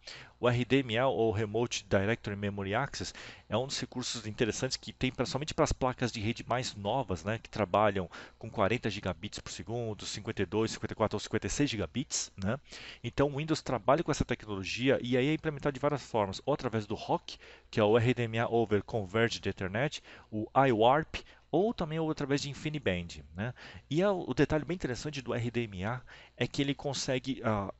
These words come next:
essa negociação de transferência é feita pela própria placa, né? Então, uma placa consegue conversar com o canal R D M A da outra, no outro servidor.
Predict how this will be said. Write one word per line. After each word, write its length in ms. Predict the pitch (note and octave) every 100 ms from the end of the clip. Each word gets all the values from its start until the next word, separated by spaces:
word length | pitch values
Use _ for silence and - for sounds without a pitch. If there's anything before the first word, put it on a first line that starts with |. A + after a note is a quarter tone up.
| -
essa 240 | C3+ -
negociação 560 | D#3 D3 D#3 - B2+ E3
de 80 | F3
transferência 480 | D#3 - A#2+ C#3+ D3
é 40 |
feita 220 | - C#3+
pela 160 | - C#3+
própria 320 | - C#3 D#3+ -
placa, 420 | - B2 B2+ - F2
né? 140 | G#2
Então, 240 | A2+ B2 -
uma 180 | C#3 E3+
placa 420 | - C#3+ D#3 D#3+ - - -
consegue 320 | - C3+ C3+
conversar 380 | - C3 A#2 C3
com 60 | -
o 20 |
canal 200 | A#2 A#2
R 140 | A2+
D 120 | A2+
M 160 | A#2 G#2
A 80 | G2
da 120 | G2
outra, 400 | G#2+ A2 C#3+ -
no 60 | G2+
outro 240 | G2+ -
servidor. 460 | - G#2 F#2+ A#2